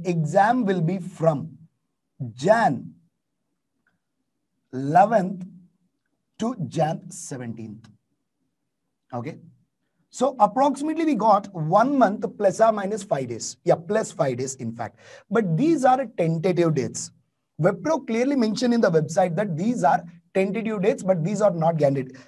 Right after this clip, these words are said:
uh, guaranteed dates. Now, these dates can, they can push further. They do not push it back, but they might, uh, push it further, people. It depends. Why? Because the registration link,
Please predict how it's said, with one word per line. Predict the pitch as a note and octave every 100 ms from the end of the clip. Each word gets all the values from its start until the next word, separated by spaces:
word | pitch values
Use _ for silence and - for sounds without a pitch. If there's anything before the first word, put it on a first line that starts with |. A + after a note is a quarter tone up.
| _
uh, | C#3 C3+ C3+ - _ F3+
guaranteed | E3 F3 F3 E3 D3+
dates. | A#2+ A#2 D#3+
Now, | D#3+
these | C#3 C#4+ A3+
dates | E3 A3+ -
can, | - G3+ A3 F3 - - _ _ _ -
they | F#3
can | F#3+ G#3+ F#3+ -
push | B3+ - - _
further. | F3+ F3 C3+ - C#3
They | F3
do | F#3 G3+
not | A3+ C#4 C#4 _
push | G#3+ F3
it | A3 D3+
back, | F#3 F#3 F3+ - _ _ -
but | C3 A#3 - -
they | F3
might, | F3+ F#3 - - _ -
uh, | D#3 D3 D3 -
push | F3+
it | A3+ A3+ _ _
further, | - F3 E3
people. | E3 C3 - -
It | G3 F3
depends. | F#3 E3 - -
Why? | B2+ C3 F3+ B3+ - _ _ B2 A2+
Because | F3+ F3+ C3+ D#3 - _ _ -
the | D#3
registration | D#3 G3 C#4+ - C#4+ C#4 C4 F3
link, | E3+ D#3+